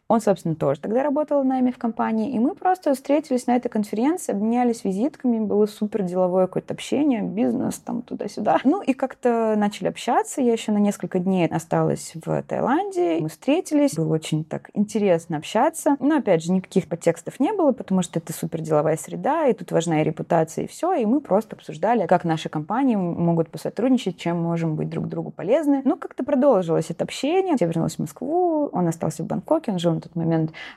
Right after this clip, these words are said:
в Бангкоке. И мы начали просто переписываться, общаться, и в том числе на профессиональные темы. Ну, вот спустя несколько месяцев мы поняли, что это уже чуть больше, чем профессиональное общение, потому что мы очень часто созванивались, конечно же, под предлогом того, что мы сейчас будем обсуждать коллаборацию какую-то.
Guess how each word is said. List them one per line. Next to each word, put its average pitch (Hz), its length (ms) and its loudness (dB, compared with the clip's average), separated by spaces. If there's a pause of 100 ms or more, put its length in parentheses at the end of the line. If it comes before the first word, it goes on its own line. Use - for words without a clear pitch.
в 160 40 -4
Бангкоке. 170 640 0
И 180 40 -2
мы 302 100 4
начали 233 240 0
просто 175 300 -4
переписываться, 285 760 0
общаться, 226 840 0
и - 60 -6
в - 60 -10
том 143 160 0
числе - 220 -4
на - 100 -2
профессиональные 269 500 -2
темы. 220 480 0
Ну, 427 180 -2
вот 359 140 2
спустя 262 400 -2
несколько 226 480 0
месяцев 254 460 0
мы 180 80 -2
поняли, 196 320 2
что - 180 -2
это 185 180 0
уже 175 140 -2
чуть 214 300 -2
больше, 165 420 0
чем 151 180 -2
профессиональное 156 540 -2
общение, 302 460 0
потому 175 240 -4
что 170 160 -4
мы 170 80 2
очень 170 200 -2
часто 165 300 -2
созванивались, 226 640 -2
конечно 190 460 2
же, 151 140 -4
под 156 200 -4
предлогом 170 520 0
того, 156 260 2
что 143 160 -6
мы 135 140 -2
сейчас 156 200 0
будем 151 280 0
обсуждать 143 520 -2
коллаборацию 165 680 0
какую-то. 233 480 2